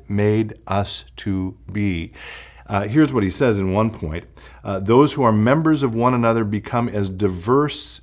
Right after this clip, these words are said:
as the hand and the ear." That is why the worldlings are so monotonously alike compared with the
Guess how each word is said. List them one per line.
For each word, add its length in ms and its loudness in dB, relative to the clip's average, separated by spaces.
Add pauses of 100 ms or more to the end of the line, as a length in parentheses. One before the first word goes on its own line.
as 200 0
the 100 -4
hand 400 -2
and 100 0
the 160 -2
ear." 460 -2 (640)
That 100 6
is 120 2
why 180 4
the 80 4
worldlings 720 0
are 80 2
so 240 -2
monotonously 880 0
alike 420 0
compared 500 -4
with 140 -2
the 140 -6